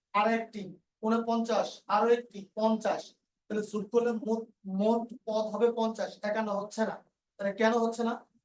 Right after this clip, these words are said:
কারণ চর্যাপদের মধ্যে একজন কবি শুধু নাম আছে, তার কোনো পদ নেই। তাহলে ওনাকে যদি ধরি, ধরলে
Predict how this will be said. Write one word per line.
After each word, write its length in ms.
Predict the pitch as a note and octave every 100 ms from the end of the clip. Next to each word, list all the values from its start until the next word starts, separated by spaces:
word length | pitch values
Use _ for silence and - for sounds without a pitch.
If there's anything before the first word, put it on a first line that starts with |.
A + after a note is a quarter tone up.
| -
কারণ 200 | A3 A3
চর্যাপদের 560 | A3+ G#3+ G#3+ A3+ A#3 B3
মধ্যে 180 | A#3+ G#3 F3+ G3+
একজন 220 | G3+ A#3 A3+
কবি 160 | A3
শুধু 200 | - A3+ A3+
নাম 200 | G3+ G3 G#3
আছে, 160 | G3+ - - _ _
তার 140 | G#3 G#3
কোনো 160 | A3+ A3+ -
পদ 220 | G#3 G#3 G#3 G3+
নেই। 220 | A3 G#3 G#3 - _ _ -
তাহলে 320 | G3+ A#3+ A#3 F#3+ G3+
ওনাকে 300 | G#3 G#3+ A3+
যদি 200 | A#3 A#3+ G#3
ধরি, 220 | G#3+ A#3+ A3+ - _ _ _ -
ধরলে 220 | G3 A3+